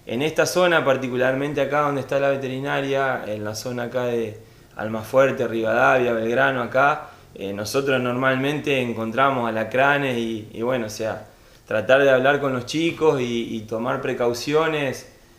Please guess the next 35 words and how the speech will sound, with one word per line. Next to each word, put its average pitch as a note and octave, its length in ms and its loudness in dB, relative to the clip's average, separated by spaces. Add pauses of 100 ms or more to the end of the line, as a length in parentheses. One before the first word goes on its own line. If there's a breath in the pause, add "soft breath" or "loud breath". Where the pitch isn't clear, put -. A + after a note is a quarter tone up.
(140)
Eh, A2+ 160 -4
como A#2+ 240 -4
te A#2 100 -4
decía, A#2+ 580 2
a A2 40 4
la A2 140 0
noche C#3+ 400 0
andan, D#3+ 500 4
hay C3 140 -2
que A#2+ 100 -6
tener A#2+ 320 -6
cuidado B2+ 840 2 (120)
con G#2 160 -6
la A#2 100 0
ropa B2+ 280 2
que B2 80 -4
nos A#2+ 120 -4
ponemos, D3 640 0
las A#2+ 200 -4
zapatillas A#2 580 -4
revisarlas, C3+ 840 0 (380 loud breath)
los A2+ 160 -4
gorros, C3+ 540 4
sombreros, C3+ 720 2
todas D3+ 180 4
las D3 120 2
cosas, D3+ 460 4 (280 loud breath)
o A#2 60 -10
sea, B2 240 0
tener, D3+ 320 2
eh, C#3 280 2
precaución. B2 520 0
Y A#2 80 -2
si A2 200 -8
tenemos C3 600 -2